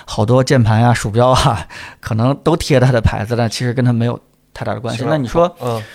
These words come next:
Speaker 1: 你说乐视这个牌子现在还有什么价值？我估计也就这点儿剩余价值可以去榨取一下了。你，我，我还真的看了看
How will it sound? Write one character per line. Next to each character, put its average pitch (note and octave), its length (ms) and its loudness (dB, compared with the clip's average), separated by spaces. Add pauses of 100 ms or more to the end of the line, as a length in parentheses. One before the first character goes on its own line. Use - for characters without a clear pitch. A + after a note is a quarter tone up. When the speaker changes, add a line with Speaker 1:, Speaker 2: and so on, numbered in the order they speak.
(140)
Speaker 1:
你 C3+ 120 -2
说 F3 100 2
乐 G#3 180 4
视 G#3+ 140 2
这 F#3+ 60 2
个 E3+ 60 4
牌 C#3+ 200 4
子 D3+ 60 0
现 D#3+ 80 2
在 D3+ 60 4
还 C3 60 0
有 C3 60 0
什 C3+ 40 0
么 C#3 80 0
价 C3+ 200 2
值？ - 180 -10
我 A2+ 100 -6
估 D#3+ 200 -4
计 D#3 80 -2
也 A2+ 60 -2
就 B2+ 100 2
这 C3 100 0
点 A2 100 -4
儿 F#2+ 120 -10
剩 A#2+ 200 -6
余 A2+ 40 -6
价 A2+ 140 -4
值 G#2 100 -6
可 A#2+ 100 -10
以 A#2 40 -8
去 A2 100 -8
榨 A#2+ 180 -8
取 - 140 -14
一 C3 60 -20
下 - 140 -12
了。 - 220 -14
你， B2 260 -6
我， C#3+ 260 -2
我 D3 120 -2
还 D#3 100 0
真 A3 240 -4
的 G#3+ 80 -2
看 G#3+ 240 0
了 D3+ 80 2
看 C3 240 -2